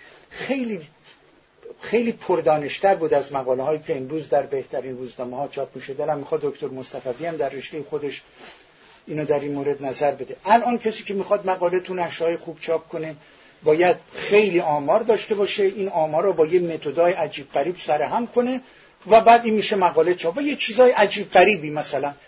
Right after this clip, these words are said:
من در یکی از بهترین مجله‌های اقتصاد مدیریت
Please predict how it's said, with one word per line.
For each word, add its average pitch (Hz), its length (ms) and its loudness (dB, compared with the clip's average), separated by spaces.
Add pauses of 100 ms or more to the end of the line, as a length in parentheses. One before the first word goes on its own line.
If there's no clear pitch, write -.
(180)
من 208 140 4
در 196 160 6
یکی 202 240 2
از 170 120 4
بهترین 165 560 0
مجله‌های 147 720 -2 (480)
اقتصاد 165 580 -2
مدیریت 151 600 -2